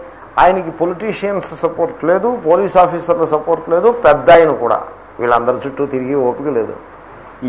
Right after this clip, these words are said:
యంగ్ మ్యాన్ ఓ సెల్ ఫోన్ పెట్టుకుని పది మందిని కాంటాక్ట్ చేస్తాడు, ఇటు తిరుగుతాడు, ఇటు తిరుగుతాడు, he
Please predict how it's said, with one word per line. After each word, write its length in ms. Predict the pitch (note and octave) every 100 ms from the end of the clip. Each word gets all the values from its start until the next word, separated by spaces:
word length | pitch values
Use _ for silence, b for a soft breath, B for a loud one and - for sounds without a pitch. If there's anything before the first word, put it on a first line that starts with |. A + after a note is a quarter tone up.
| B2
యంగ్ 200 | C3+ E3
మ్యాన్ 300 | E3 E3 D#3+
ఓ 180 | D3 C#3+
సెల్ 280 | C#3+ D#3 D3
ఫోన్ 160 | E3
పెట్టుకుని 300 | D#3+ E3 E3+
పది 200 | D3+ D3+
మందిని 220 | C#3+ D#3
కాంటాక్ట్ 460 | D3 C#3+ D3+ D3+ -
చేస్తాడు, 280 | D3 D#3+ D#3
ఇటు 160 | C#3+
తిరుగుతాడు, 380 | C#3 D3+ D#3 D3+
ఇటు 160 | C#3+ D3
తిరుగుతాడు, 440 | D3+ D3 D#3+ F3
he 120 | D3+